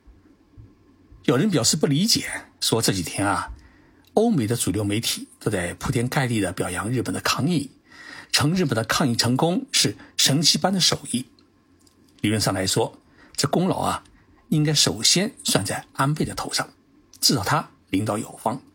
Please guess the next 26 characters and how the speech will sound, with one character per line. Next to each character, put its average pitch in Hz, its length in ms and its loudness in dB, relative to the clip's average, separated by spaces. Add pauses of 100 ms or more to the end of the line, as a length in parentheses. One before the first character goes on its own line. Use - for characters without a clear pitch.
(520)
但 - 140 0
是 - 80 2
呢， 113 100 -2 (460)
日 247 160 4
本 160 180 4
国 - 160 2
民 160 300 2 (180)
他 208 360 0
不 294 100 2
买 - 180 -2
这 - 120 -4
个 - 80 -10
账。 - 260 -4 (600)
为 254 100 4
啥 - 120 0
不 - 120 -2
买 151 180 -2
账 95 220 0
呢？ - 160 -8 (720)
因 196 100 2
为 180 60 4
你 196 100 2
作 226 140 2
为 220 40 4
首 - 220 2
相， - 260 2